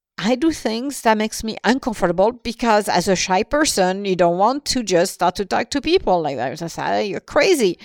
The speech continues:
But I learned it. I learned it when I was at the Club Med. The Club Med was, I think, the best testing tube for me in space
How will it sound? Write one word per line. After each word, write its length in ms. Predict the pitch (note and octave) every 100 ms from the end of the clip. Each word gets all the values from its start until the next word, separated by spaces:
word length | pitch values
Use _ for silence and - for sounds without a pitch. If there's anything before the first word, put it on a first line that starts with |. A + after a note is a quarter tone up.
| - - -
But 120 | - -
I 160 | D4
learned 320 | D4 C#4+ G#4+
it. 220 | G#3+ C3 -
I 80 | F3+
learned 300 | F#3 A#3 B3+
it 220 | B3+ -
when 160 | B3+ A#3
I 60 |
was 220 | A3+ A#3 A#3
at 80 |
the 80 | A3
Club 240 | - B3 B3+
Med. 240 | D4 G3
The 80 | F#3+
Club 500 | - - D#4 E4 F4+
Med 280 | D4 A3 F#3+
was, 340 | G3+ G#3 G#3+
I 80 | G3
think, 480 | - A#3+ G#3 G#3+ F#3
the 100 | F3+
best 540 | F#3+ G3+ A3+ - - - -
testing 680 | A#3 A3+ - - G#3 G3+ G3+ - -
tube 320 | C#4 F#3 E3
for 200 | G3+ F3+
me 260 | F3+ F3
in 100 | D#3+
space 600 | - - - G#3+ D3 -